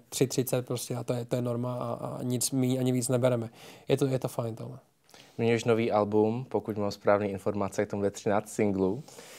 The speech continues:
Speaker 2: Budou všechny taneční, nebo se dostaneme k nějakému jinému žánru, který bude třeba pomalejší? Protože dřív, co jsem se díval do tvý diskografie,
Speaker 1: Aha.
Speaker 2: tak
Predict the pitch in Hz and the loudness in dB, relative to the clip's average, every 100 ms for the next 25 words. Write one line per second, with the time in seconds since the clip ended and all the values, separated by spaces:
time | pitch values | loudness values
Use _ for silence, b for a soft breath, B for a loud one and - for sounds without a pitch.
0 | B 101 110 127 127 - 123 - 131 131 | B 4 8 8 6 2 0 0 -2 -2
1 | 131 - 92 101 - 165 185 208 139 117 | 2 4 4 2 -2 0 2 2 2 2
2 | - 110 - 113 110 104 101 - 101 98 | 0 -2 -2 -2 0 0 0 -2 -2 0
3 | 95 95 98 92 95 90 90 - 90 87 | 0 -2 -2 0 0 0 -6 -4 -4 0
4 | 90 - 92 95 92 104 117 110 101 - | -2 -2 -4 -2 0 4 4 4 0 0
5 | 110 110 113 123 113 - 107 107 113 104 | 0 0 -4 -4 -4 -4 -2 4 4 6
6 | 104 101 104 104 110 95 95 113 104 113 | 6 6 4 0 -4 -4 -4 -2 -2 0
7 | 120 110 107 98 - | 2 2 2 -2 -4